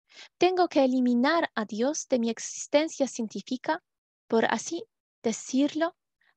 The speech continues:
para allanar un camino hacia Dios a las personas que, como usted, no tienen la seguridad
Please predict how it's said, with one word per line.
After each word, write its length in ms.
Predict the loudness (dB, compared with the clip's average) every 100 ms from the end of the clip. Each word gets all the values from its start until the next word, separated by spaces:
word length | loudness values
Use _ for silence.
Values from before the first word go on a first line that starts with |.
| 4
para 520 | 6 6 6 4 -2
allanar 680 | -2 0 0 0 0 -2 -4 _ -10
un 140 | -8
camino 440 | -4 -2 -2 0
hacia 300 | -2 -2 -4
Dios 540 | -2 0 0 0 -8 -8 -2
a 140 | 0
las 160 | 0 -4
personas 720 | -6 -2 0 0 -2 -6 -16
que, 300 | -2 -2 -2 -6
como 260 | -4 -4
usted, 280 | -6 -4 -6 -6 _ _ _ _
no 120 | -6 -4
tienen 380 | -2 -2 0
la 120 | 0 0
seguridad 640 | -2 0 0 4 4 2